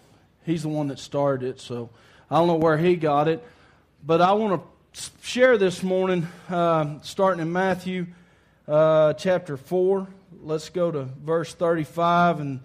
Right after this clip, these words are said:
then we'll see where the Lord's gonna go with this. "And on the same day when the even was come, he said unto them, 'Let us pass over to the other side.' And when they had sent away the multitude, they took him even as he was in the ship,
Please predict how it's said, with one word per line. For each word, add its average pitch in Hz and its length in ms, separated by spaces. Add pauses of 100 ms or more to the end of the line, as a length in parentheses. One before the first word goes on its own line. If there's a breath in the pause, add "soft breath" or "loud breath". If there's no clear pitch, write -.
(500 soft breath)
then 151 120
we'll 147 100
see 170 180
where 156 160
the 147 80
Lord's 151 340
gonna 139 180
go 147 220
with 135 200
this. 127 300 (1040 soft breath)
"And 156 120
on 180 140
the 165 60
same 233 380
day 220 180
when 180 180
the 175 100
even 196 400
was 160 140
come, 190 420
he 170 80
said 190 280
unto 170 200
them, 151 340 (400 soft breath)
'Let 180 160
us 185 140
pass 190 400
over 180 200
to 165 140
the 165 100
other 170 220
side.' 165 680 (600 soft breath)
And 165 160
when 185 320 (100)
they 185 260
had 151 200
sent 220 300
away 185 320
the 170 100
multitude, 170 640
they 151 100
took 180 320
him 170 200
even 175 260
as 156 100
he 156 80
was 165 320
in 151 80
the 135 80
ship, 180 560